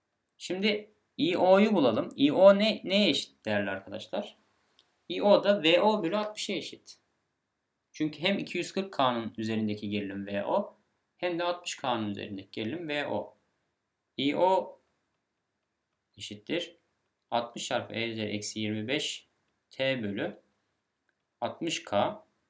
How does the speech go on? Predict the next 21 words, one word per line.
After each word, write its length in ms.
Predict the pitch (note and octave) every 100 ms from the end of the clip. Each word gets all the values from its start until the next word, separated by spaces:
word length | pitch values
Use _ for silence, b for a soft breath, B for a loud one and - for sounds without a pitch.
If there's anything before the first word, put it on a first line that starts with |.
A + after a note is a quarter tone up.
| _ _ _ _ _ _ _ _ _ _ _ _ _ _ _ _ _ _
Bu 120 | D3 C3+
da 360 | D3+ G3+ - _ _ _ _ _ _ _ _
E 200 | C3 C#3
üzeri 200 | B2 A2
eksi 360 | G#2 A2 - A2
yirmi 380 | A2 A#2 A#2 B2
beş 420 | E3+ - - _ _ _ _ _ -
T 460 | B2 D#3+ G3+ - _ _ _ _ _ _ _ _ _
mili 340 | A#2 C3 D#3 A2+
ama 300 | G#2 G2 -
bakın. 300 | - - - _ _ _ -
Burada 240 | A2+ -
K 320 | - A2+ A#2
olduğu 360 | A#2 A2+ D#3+ G3
için 480 | G#2 - G3 - _ _ _ _ -
altmışlar 480 | - - - C3
birbirini 320 | B2+ B2+ B2+ A#2+
elimine 420 | A#2+ B2+ C#3 C#3+
edecek. 440 | - E3+ G#3+ - _ _ _ _ _ _
Bir 120 | B2+
de 360 | D3+ G#3 G#3